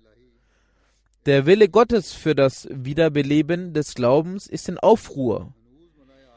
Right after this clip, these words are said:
Indes ist bisher die Bestimmung des Muhi, der Person, die den Glauben wiederbeleben soll, bei den erhabenen Engeln nicht ersichtlich geworden. Daher sind sie in Uneinigkeit.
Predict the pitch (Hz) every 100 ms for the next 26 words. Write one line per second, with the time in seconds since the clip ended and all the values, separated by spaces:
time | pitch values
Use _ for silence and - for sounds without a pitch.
0 | _ _ _ _ 151 160 175 220 233 -
1 | - 170 - 156 185 208 190 175 139 139
2 | - 202 233 226 175 151 147 160 147 143
3 | 135 220 196 120 - _ _ 143 135 135
4 | 131 135 170 180 175 _ - 139 139 127
5 | 147 170 139 180 131 120 117 117 110 120
6 | 170 285 _ _ _ _ _ 143 147 156
7 | 170 - 139 135 160 220 226 208 180 -
8 | 165 175 165 151 190 - - 147 180 220
9 | 165 151 - 113 104 - - 147 _ -
10 | 180 220 196 165 165 - 156 147 - _
11 | _ 110 160 131 147 135 - 113 80